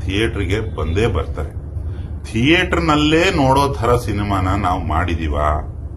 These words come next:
ಬರ್ತಾರವ್ರು. ನಮ್ಮ ಸಂಬಂಧಿಕರನ್ನ ನಾವು ಮದುವೆ ಕರೆಯೋ ಥರ ಅವ್ರನ್ನ ಪರ್ಸನಲ್ ಆಗಿ ಮೀಟ್ ಆಗಿ ಸಿನಿಮಾ ನೋಡಿ ಅಂತ ಕರಿತಿದೀವ? ಆ ಥರ ಕರ್ದ್ ನೋಡೋಣ, ಬಂದೇ ಬರ್ತಾರೆ. ನಮ್ ನಮ್ಮ ರಿಲೇಟಿವ್ಸ್‌ನೇ ನಾವು ಸಿನಿಮಾ ನೋಡಿ ಅಂತ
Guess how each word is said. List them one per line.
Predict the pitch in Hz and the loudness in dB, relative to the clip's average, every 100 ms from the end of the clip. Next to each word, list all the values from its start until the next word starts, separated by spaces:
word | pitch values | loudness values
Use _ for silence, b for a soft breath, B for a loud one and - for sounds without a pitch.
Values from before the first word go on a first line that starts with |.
| - | -6
ಬರ್ತಾರವ್ರು. | 73 76 - 73 65 - - - - - B B B B - | -2 -2 -2 -2 -2 -8 -12 -12 -10 -10 B B B B -4
ನಮ್ಮ | 92 139 151 | 0 2 2
ಸಂಬಂಧಿಕರನ್ನ | 127 131 170 165 147 147 143 | 2 0 2 0 0 2 2
ನಾವು | 135 127 123 | 4 4 4
ಮದುವೆ | 107 98 123 147 | 2 0 2 2
ಕರೆಯೋ | - 110 110 113 110 | 0 0 0 2 2
ಥರ | 101 98 | 0 0
ಅವ್ರನ್ನ | 101 - 95 98 101 110 | 0 0 -4 -2 -2 0
ಪರ್ಸನಲ್ | 139 - - 101 - - 160 160 | -2 -4 -4 -4 -4 -4 -2 0
ಆಗಿ | 147 107 | 0 -2
ಮೀಟ್ | 98 98 85 | -2 -2 -2
ಆಗಿ | 73 71 - B B B B - | -4 -4 -8 B B B B -2
ಸಿನಿಮಾ | 139 170 165 | 0 4 4
ನೋಡಿ | 135 117 107 | 4 2 0
ಅಂತ | 85 | -2
ಕರಿತಿದೀವ? | - - 98 120 104 85 73 73 - - - - - | -4 -2 -2 -2 -4 -4 -4 -4 -6 -10 -10 -8 -2
ಆ | 117 | 0
ಥರ | 123 143 | 0 -2
ಕರ್ದ್ | 151 - 160 151 | -2 0 2 2
ನೋಡೋಣ, | 104 92 78 - - - 76 | 0 0 -2 -6 -10 -10 -8
ಬಂದೇ | 85 101 120 | -4 0 2
ಬರ್ತಾರೆ. | 117 73 - 76 - - - B B B B B 95 | 2 0 -4 -6 -6 -8 -8 B B B B B 0
ನಮ್ | 104 160 | 2 4
ನಮ್ಮ | 170 165 156 | 4 4 4
ರಿಲೇಟಿವ್ಸ್‌ನೇ | 113 113 151 160 156 - 151 151 | 4 4 4 4 0 0 2 4
ನಾವು | 143 127 | 4 2
ಸಿನಿಮಾ | 127 120 127 | 0 2 2
ನೋಡಿ | 123 113 110 | 2 2 0
ಅಂತ | 101 | 0